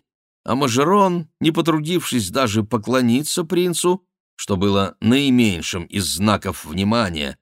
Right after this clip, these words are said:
которое он обязан был оказывать столь высокопоставленному лицу, вышел из спальни и запер за собою дверь, дважды повернув ключ в замке.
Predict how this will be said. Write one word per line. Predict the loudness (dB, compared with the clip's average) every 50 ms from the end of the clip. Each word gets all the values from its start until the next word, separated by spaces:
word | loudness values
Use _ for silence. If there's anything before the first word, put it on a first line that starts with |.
| _ _ _ _
которое | -4 -2 2 2 4 4
он | 4 4 4
обязан | 2 2 0 0 0 0 0 -2 -2 -2
был | 0 0 2 0
оказывать | 0 0 0 -2 -2 -2 -2 -4 -6 -6
столь | -6 -4 -2 0 0 0 0
высокопоставленному | 0 -2 -2 0 0 0 -2 -4 -4 -4 -4 -4 -2 -2 -2 0 0 0 0 0 -4 -4 -6 -4 -4 -6 -6 -6
лицу, | -8 -8 -6 -4 0 2 2 2 0 -2 _ _ _ _ _ _ _ _ _
вышел | 0 2 2 4 2 2 0 0 0
из | 0 0 -2
спальни | -4 -4 0 2 4 4 4 4 2 0 0 -2 -2 -4 _ _ _ _
и | -4 -2 0
запер | 0 0 2 2 4 4 4 2 0 -2 -2
за | -2 -2 -2
собою | 0 0 0 0 0 0 -2 -2
дверь, | -4 -2 0 2 4 4 2 0 -4 _ _ _ _ _
дважды | -10 -6 0 2 4 4 4 4 2 0 0 -2 0
повернув | 0 2 2 2 2 2 2 2 2 0 -2
ключ | -4 -4 -2 -2 -2 -2 -4 -8 -12 -12 -12
в | -10 -6
замке. | -2 0 0 0 -2 -2 -4 -6 -6 -6